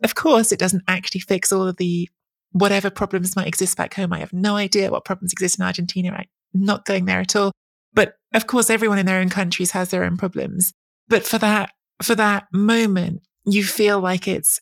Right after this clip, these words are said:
it's everything, like, your country is on top. And, you know, Argentinians really do get to say, "Right now, we have produced the best footballer who lived." Like, that's how it is. Like, that's how they get to say it. And people will argue, they might say,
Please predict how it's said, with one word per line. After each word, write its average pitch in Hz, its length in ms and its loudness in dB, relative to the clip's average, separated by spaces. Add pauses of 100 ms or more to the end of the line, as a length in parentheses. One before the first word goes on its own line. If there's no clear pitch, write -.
it's 180 260 -2
everything, 180 480 -2
like, 170 160 -6
your 180 120 2
country 180 420 -2
is 180 120 -2
on 180 100 -2
top. 185 200 -4 (440)
And, 214 160 4
you 233 60 2
know, 220 120 2
Argentinians 214 680 2
really 202 180 0
do 214 220 0
get 180 200 -2
to - 80 -2
say, 175 440 -2 (720)
"Right 196 260 4
now, 190 580 2 (680)
we 214 220 4
have 202 180 2
produced 185 540 0
the 202 80 0
best - 340 0
footballer - 460 -2
who 180 160 -4
lived." - 480 -4
Like, - 260 -2 (100)
that's 226 280 2
how 196 180 0
it 180 140 0
is. - 240 -2
Like, 180 160 -4
that's 190 240 0
how 185 160 -2
they 185 100 -2
get - 180 -6
to 185 60 0
say 156 200 -4
it. 78 120 -6
And 190 220 0
people 247 220 0
will 294 120 4
argue, 214 400 0
they 208 140 -2
might 180 240 -2
say, 196 300 0